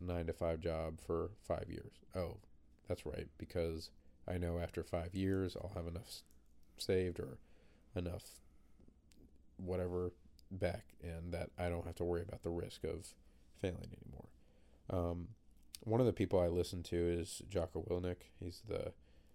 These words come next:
ex Marine and talks a lot about, uh, detachment, getting a perspective on what the situation is. And I think this is really important because when your focus is so narrowed on one certain thing, it's hard to see other solutions.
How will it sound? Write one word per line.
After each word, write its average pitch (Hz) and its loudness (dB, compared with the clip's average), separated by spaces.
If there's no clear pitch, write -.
ex - -2
Marine 101 4
and 87 0
talks - -2
a 90 0
lot 85 4
about, - -4
uh, 85 0
detachment, 87 0
getting 90 0
a 82 -6
perspective 85 0
on 87 -4
what 87 0
the 101 -10
situation 85 -4
is. - -14
And 92 2
I - -4
think 117 4
this 101 6
is 92 0
really 90 6
important 90 2
because 87 2
when 95 -2
your 87 0
focus - 4
is 82 -4
so 92 4
narrowed 87 4
on 90 2
one 92 2
certain 90 2
thing, 90 0
it's - -6
hard 101 8
to 92 0
see 85 0
other 82 -4
solutions. - -6